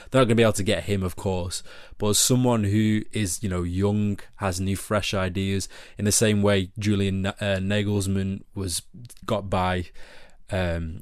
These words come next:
by Bayern. Obviously, he started off at Hoffenheim and started really impressing different clubs. So I think they need that kind of manager where they're young, they've got new ideas, because I feel like if they start delving into the manager pool, which is,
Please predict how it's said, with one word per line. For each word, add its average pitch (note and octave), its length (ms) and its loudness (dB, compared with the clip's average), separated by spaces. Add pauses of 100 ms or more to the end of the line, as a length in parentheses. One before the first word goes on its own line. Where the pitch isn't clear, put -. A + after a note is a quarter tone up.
(100)
by F#2 160 0
Bayern. G2+ 480 2
Obviously, F#2+ 260 -2
he F2+ 40 -2
started F#2+ 280 2
off F#2 120 -2
at F2 100 0
Hoffenheim G2+ 640 2
and F#2 80 -2
started F#2 380 0
really F#2 380 0
impressing F2 540 4
different F#2 320 -6
clubs. - 400 -6 (380)
So A2 120 -2
I G2 40 2
think C3+ 160 2
they B2+ 80 4
need A#2 240 2
that G#2+ 240 0
kind G#2 240 -2
of E2+ 80 -6
manager G2 500 0 (140)
where F#2 420 -2 (320)
they're G2 120 0
young, G2 440 0 (240)
they've F#2 100 -4
got F#2+ 160 0
new F#2+ 160 0
ideas, F#2 480 -2
because F#2+ 180 -6
I F#2+ 40 0
feel A#2+ 180 2
like A2 200 2
if - 80 -4
they A2+ 80 -2
start G2+ 320 0
delving G2+ 380 2
into G2 280 -4
the G2+ 260 -2 (360)
manager G2+ 400 0
pool, G#2 360 2
which F2+ 300 -4
is, F2+ 260 -2